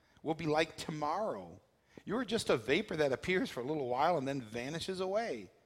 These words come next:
Instead, you ought to say, 'If the Lord wills, we will live and also do this or that.'" There needs to be a, a reckoning with us between, before God in the midst of all of this. Of to say, "God, my hand,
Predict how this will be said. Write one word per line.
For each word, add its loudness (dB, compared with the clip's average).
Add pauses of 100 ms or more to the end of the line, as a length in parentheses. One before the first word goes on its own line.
(580)
Instead, 2
you 0
ought -2
to -8
say, 2
'If 2
the -2
Lord 0
wills, -2
we -6
will -6
live -6 (440)
and -4
also -2
do -6
this -8 (360)
or -4
that.'" -6 (680)
There 6
needs -2
to -6
be 0
a, 2 (220)
a 4
reckoning 0
with -4
us -2
between, -8
before -8
God 4
in -4
the -2
midst -2
of -2
all 2
of -8
this. -4 (1040)
Of 0
to -8
say, 0
"God, 2
my -4
hand, -4